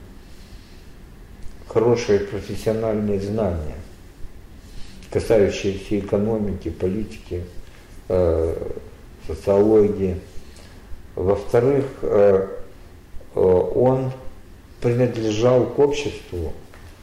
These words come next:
э, э, людей, которые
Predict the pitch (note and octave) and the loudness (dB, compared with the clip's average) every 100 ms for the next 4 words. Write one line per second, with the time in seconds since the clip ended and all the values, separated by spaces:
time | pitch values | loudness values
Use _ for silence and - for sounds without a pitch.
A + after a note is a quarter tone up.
0 | - - - - G2 F#2 F2+ - C2 F#2 | -12 -12 -10 0 4 6 4 -2 -4 4
1 | F#2 F#2 G2 A2 A2 D#3+ E3+ - - C3+ | 6 6 4 2 6 6 6 4 2 4
2 | C3+ C3 C3 B2+ - | 6 6 6 2 -2